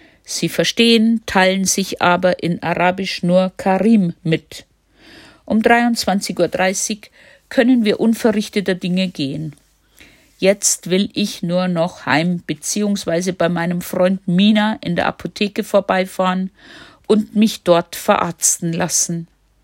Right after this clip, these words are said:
Kurz vor halb eins sind wir dort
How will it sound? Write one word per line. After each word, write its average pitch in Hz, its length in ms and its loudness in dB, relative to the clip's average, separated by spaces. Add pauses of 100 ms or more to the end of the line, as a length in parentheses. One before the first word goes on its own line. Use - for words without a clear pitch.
(480)
Kurz - 420 0
vor 208 380 2
halb 175 340 -2
eins 196 560 -2
sind 226 260 0
wir - 100 -4
dort 208 460 -2